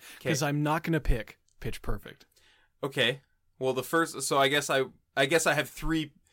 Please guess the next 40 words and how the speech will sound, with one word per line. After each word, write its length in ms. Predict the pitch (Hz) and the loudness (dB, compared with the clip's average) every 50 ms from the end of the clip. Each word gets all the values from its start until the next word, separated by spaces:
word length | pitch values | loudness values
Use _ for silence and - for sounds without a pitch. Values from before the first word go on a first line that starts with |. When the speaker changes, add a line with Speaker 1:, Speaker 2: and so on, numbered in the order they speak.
| _ _ _ _ _ - - - | _ _ _ _ _ -18 -12 -4
Speaker 2:
three 240 | 160 175 - 190 | 0 2 2 4
sets 360 | - - - - - - - 214 | 4 4 2 2 4 6 8 10
Speaker 1:
Oh, 120 | 220 208 | 10 10
I'm 140 | 220 233 233 | 10 8 6
sorry, 260 | - - 180 170 170 | 6 4 6 6 6
Speaker 2:
that 80 | 143 185 | 6 6
Speaker 1:
did 80 | 180 | 4
Speaker 2:
you 60 | 170 | 4
Speaker 1:
I 20 | 165 | 4
Speaker 2:
might 320 | 143 143 143 143 135 - | 4 4 4 2 2 0
choose. 440 | - - 123 113 107 107 110 131 139 | -4 -2 -2 -2 -2 -2 -2 0 2
Speaker 1:
knocked 300 | 151 156 156 143 - - | 4 4 2 2 4 4
one 220 | - 160 160 156 | 6 6 6 4
off 200 | 147 147 139 - | 2 2 0 0
your 100 | 156 151 | -2 0
list? 340 | 139 143 156 190 196 - - - | 2 2 2 0 0 -2 -2 0
Speaker 2:
Yeah, 140 | 127 135 | 0 2
so 60 | 151 143 | 2 2
Speaker 1:
Good. 60 | 131 139 | 2 0
Speaker 2:
it's, 100 | 135 147 156 - 165 | -2 -4 -10 -6 -2
you're 100 | 160 156 | 0 2
not 140 | - - 185 | 2 2 2
gonna 120 | 214 202 190 | 0 -2 -2
pick 160 | 214 214 - | -2 -2 -2
Pitch 180 | - 214 - - | -4 -8 -6 -4
Perfect. 460 | 175 143 135 - 160 - - - - | -4 -4 -4 -6 -10 -12 -16 -14 -10
Speaker 1:
God, 240 | - 120 113 110 - | -8 -8 -6 -8 -8
no. 80 | 101 98 | -2 4
Speaker 2:
Uh, 360 | 135 139 135 131 131 131 127 | 6 8 8 8 8 6 6
there's 180 | 123 139 139 143 | 4 2 2 2
also 380 | 156 156 160 - - 165 151 | 2 2 2 2 2 2 2
the 140 | 147 135 135 | 2 0 -4
Cthulhu 580 | 135 - 139 - - - 151 160 170 185 196 170 | -4 -4 -8 -8 -4 -4 -2 -2 0 -2 -2 -2
Mythos. 600 | 180 190 196 185 - 202 208 247 - - - - | -4 -6 -4 -2 -2 -2 -2 -4 -6 -10 -10 -8
Speaker 1:
Nice. 520 | 110 107 107 131 170 - - - - - - _ - | -6 -4 -4 -2 -2 -2 -2 -2 -4 -6 -8 _ -2
Speaker 2:
Yeah. 220 | 123 117 123 - - _ _ _ _ _ _ _ _ _ - _ _ - _ _ - | 0 0 0 0 -2 _ _ _ _ _ _ _ _ _ -20 _ _ -20 _ _ -4
Um, 580 | 127 127 127 127 123 123 123 127 127 127 131 - _ _ _ _ _ _ _ _ _ _ - | 0 2 2 4 4 4 4 2 0 -4 -10 -14 _ _ _ _ _ _ _ _ _ _ -12
a 40 | 135 | -10
crossover 960 | - - - 170 170 170 180 180 - - 214 208 208 202 214 226 226 233 185 | -8 -6 2 4 6 6 6 4 2 2 4 4 4 4 0 -2 -4 -4 -6
between 720 | 160 156 143 - - 151 151 147 143 139 139 135 131 127 | -6 -8 -2 0 2 2 2 2 0 -2 -2 -4 -6 -8